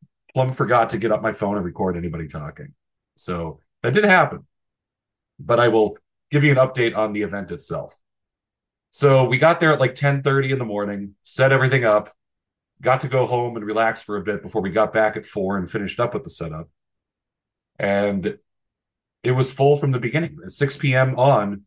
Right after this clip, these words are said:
I mean, it was completely full. I think we had almost two hundred people come through the door. Every single item that went up for auction got bid on. We didn't have to. Generally, when you do a silent auction,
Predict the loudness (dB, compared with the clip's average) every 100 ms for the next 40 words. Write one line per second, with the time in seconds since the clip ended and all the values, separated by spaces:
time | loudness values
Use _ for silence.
0 | -8 -4 -2 -2 -4 -4 -2 -2 -2 0
1 | 0 -2 -4 -6 -2 2 2 2 -4 _
2 | _ _ _ -6 -4 -2 -2 -4 -4 -4
3 | -4 -6 -4 -4 -4 -2 -2 2 2 2
4 | -4 _ _ _ _ _ _ _ _ 2
5 | 2 2 2 2 0 2 2 2 0 -2
6 | -10 -10 -8 -6 -6 -6 -2 2 2 0
7 | -4 -4 -8 _ _ _ _ _ _ _
8 | _ _ -14 -4 -2 0 2 4 2 -2
9 | -10 _ _ _ _ _ _ _ _ -10
10 | -6 -4 -2 0 -2 -2 -2 -2 -2 -6
11 | _ _ _ _ _ _ _ _ -12 -2
12 | 0 4 4 2 -2 -2 -4 -2 0 0
13 | 0 0 0 0 -10 -12